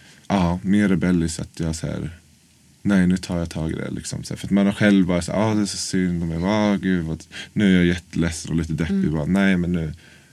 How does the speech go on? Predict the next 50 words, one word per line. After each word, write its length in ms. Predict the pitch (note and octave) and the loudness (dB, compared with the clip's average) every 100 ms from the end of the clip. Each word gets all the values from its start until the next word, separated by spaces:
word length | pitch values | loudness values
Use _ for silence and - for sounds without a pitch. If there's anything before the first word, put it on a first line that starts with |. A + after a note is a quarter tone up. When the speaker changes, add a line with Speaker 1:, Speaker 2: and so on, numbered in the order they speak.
| _ | _
Speaker 1:
är 100 | - | -4
en 120 | D2 | -2
period 300 | C#2 D#2 C#2+ | -2 -4 -4
bara 180 | B1+ - | -6 -8
så 120 | - | -8
här, 60 | - | -6
nej, 220 | D2 - - | -6 -8 -8
nu 120 | - | -6
tar 180 | F2+ F2+ | -4 -4
jag 120 | - | -8
plats, 360 | - A#2 C#3 - | -4 -2 -2 -6
nu 100 | D#2+ | -4
gör 80 | D2+ | -4
jag 80 | - | -6
det 60 | |
här, 380 | E2 F#2+ F2+ - - - - - - _ - | -4 -2 -2 -4 -12 -20 -20 -20 -20 _ -18
liksom, 240 | - - | -14 -12
I'm 240 | - - F2+ | -10 -8 -8
here 300 | F2 F2+ E2+ | -4 -2 -2
and 100 | D2+ | -2
I'm 120 | C2+ - | -4 -6
queer, 360 | - - - - | -6 -4 -6 -8
typ. 180 | - - | -4 -4
Ja, 120 | - G#2 | 2 6
men 120 | A2 | 8
Speaker 2:
Mm, 120 | A2+ | 8
Speaker 1:
liksom, 300 | A#2+ - A2 | 8 8 6
ja, 60 | G#2 | 6
Speaker 2:
härligt. 240 | - A2 | 6 6
Speaker 1:
men 320 | A2+ G#2 G2+ - - - - - | 6 6 6 4 0 -18 -20 -6
att 220 | - E2 | -6 -2
man 180 | F2 F2 | 0 2
bara 120 | E2+ | 0
så 140 | D#2+ - | -2 -6
här, 100 | - | -8
ja. 260 | E2+ E2 D#2+ - - | -6 -4 -6 -12 -4
Men 260 | F#2+ A2 G2 | 2 4 4
sen 220 | - F#2+ | 4 2
har 120 | G2 | 2
man 180 | G2+ G2 | 2 2
ju 80 | F#2+ | 2
så 120 | - | 0
här, 140 | - - | -6 -8
självklart 440 | - D#2 - D#2 - | -8 -8 -8 -10 -4
dagar 340 | F2 D#2+ E2 | -2 -2 -4
när 80 | D#2+ | -4
man 180 | C#2+ C#2 | -4 -6
bara 180 | C2+ | -8
så 160 | D2 - | -10 -10
här, 140 | C#2 | -10